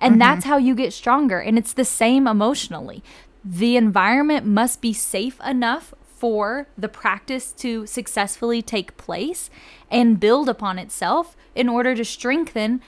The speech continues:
Speaker 1: the emotional intelligence,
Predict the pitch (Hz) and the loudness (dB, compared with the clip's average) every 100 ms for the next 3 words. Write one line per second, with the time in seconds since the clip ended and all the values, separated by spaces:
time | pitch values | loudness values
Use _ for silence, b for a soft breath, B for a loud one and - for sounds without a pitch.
0 | b 247 233 214 226 233 269 254 240 240 | b 0 2 2 0 -2 0 0 2 0
1 | 233 b b b b b b 233 208 214 | -4 b b b b b b -2 -2 0
2 | 208 233 226 262 254 | 2 4 4 4 2